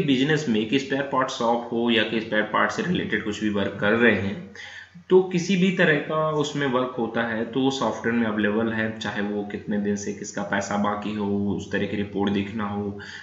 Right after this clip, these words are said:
day wise एजिंग देखना हो या कि bill wise correction हो, account related हो, payment related हो या inventory related कोई option हो, mail का हो, system या एसएमएस का हो,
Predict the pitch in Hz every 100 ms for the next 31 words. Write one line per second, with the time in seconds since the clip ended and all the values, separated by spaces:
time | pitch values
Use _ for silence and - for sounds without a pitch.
0 | - 104 107 104 101 101 98 98 98 104
1 | 104 98 98 104 104 101 98 101 101 107
2 | 104 98 98 - 101 95 107 104 104 101
3 | 101 - - 107 104 107 107 104 101 98
4 | 98 95 98 104 101 - - - 107 101
5 | 107 104 101 98 95 92 98 98 101 80
6 | 104 98 98 101 117 104 98 95 - 92
7 | - 95 98 90 104 98 104 98 98 98
8 | 98 104 101 98 98 95 92 95 - 101
9 | 98 98 - 113 113 - 101 -